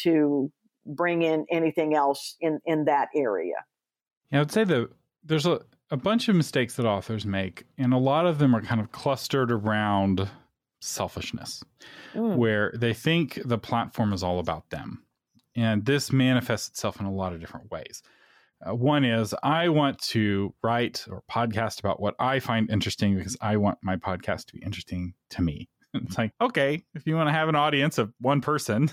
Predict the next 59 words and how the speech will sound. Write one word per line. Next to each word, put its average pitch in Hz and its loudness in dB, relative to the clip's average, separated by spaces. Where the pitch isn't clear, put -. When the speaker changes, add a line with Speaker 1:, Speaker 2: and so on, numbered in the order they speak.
Speaker 2:
<laughs> - 0
then 156 2
that's 175 -2
a 180 2
great 180 0
strategy. 170 0
And, 117 2
you 120 2
know, 107 4
if 98 -6
you 123 4
want 110 4
it, 107 0
your 113 0
blog 107 0
to 101 -10
be 113 2
a, 110 2
like 107 -2
they 107 4
were 117 4
originally, 107 2
a 101 4
journal, 104 0
right? 85 -4
This - -10
whole 104 0
idea 95 2
of, 82 -4
like, 85 -4
"I'm 117 6
gonna 107 4
write 101 2
my 107 0
journal 120 4
in 110 4
public - -4
and 80 -16
everyone 90 -6
can 92 -12
see 98 -6
my 85 -2
innermost 113 2
thoughts." - -6
That's 139 -2
what 131 0
blogs 113 0
were 101 0
in 123 2
the 98 -2
early 98 -6
days. 85 -4
And 107 2
that - -2
kind 180 0
of 135 -2
writing 139 2
has 123 -2
moved 131 2